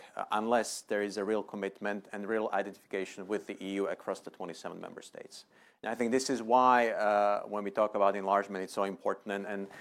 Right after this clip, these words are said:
uh, Tanja Miščević is, uh, you know, uh, on this tour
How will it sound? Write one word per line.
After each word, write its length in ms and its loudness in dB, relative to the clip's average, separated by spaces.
uh, 220 4
Tanja 280 2
Miščević 400 0
is, 300 -6
uh, 200 -6
you 60 -8
know, 360 -2
uh, 540 -8
on 100 -2
this 200 -2
tour 440 10